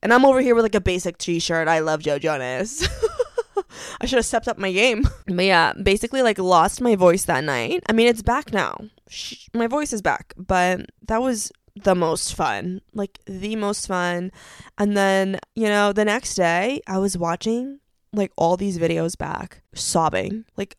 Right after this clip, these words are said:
literally sobbing. Like, am I okay? You know, I've never cried like that at anything, like, um, not at anything, my bad, at, like, a show or, like, watching back a concert video. I've never, like, started tearing up and crying. I don't know what came over me, but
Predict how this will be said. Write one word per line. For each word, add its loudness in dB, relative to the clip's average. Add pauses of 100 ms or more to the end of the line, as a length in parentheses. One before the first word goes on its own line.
(120)
literally 0
sobbing. -4 (340)
Like, -10
am -4
I 0
okay? -6 (140)
You -6
know, 0
I've -6
never -4 (160)
cried -4 (140)
like -6
that -4
at -8
anything, -8
like, -6
um, -8 (100)
not -4
at -8
anything, -10
my -2
bad, -10 (260)
at, 0
like, -2
a -4
show -4 (140)
or, -2
like, -2
watching 0
back -8 (500)
a -4
concert 0
video. -2
I've -4
never, 2
like, -6
started -2
tearing -4
up -6
and -8
crying. -4
I -4
don't -6
know -4
what -8
came -6
over -4
me, -6
but -2